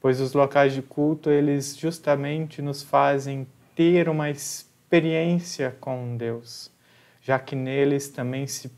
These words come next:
personificam não somente os momentos da nossa religiosidade e da nossa espiritualidade, mas os lugares de culto,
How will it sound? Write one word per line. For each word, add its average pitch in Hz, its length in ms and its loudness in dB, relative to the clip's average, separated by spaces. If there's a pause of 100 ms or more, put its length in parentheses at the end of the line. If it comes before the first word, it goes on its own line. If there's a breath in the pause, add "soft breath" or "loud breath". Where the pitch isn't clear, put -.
(140)
personificam 151 920 -4
não 151 180 -4
somente 160 640 -6
os 143 160 -4
momentos 147 760 -2
da 139 120 -2
nossa 143 400 -6
religiosidade 143 1300 -2
e 135 40 -4
da 131 160 -6
nossa 131 280 -8
espiritualidade, 131 1080 -6 (600 soft breath)
mas 120 180 -4
os 117 200 -4
lugares 127 640 -2
de 117 120 -10
culto, 147 680 -8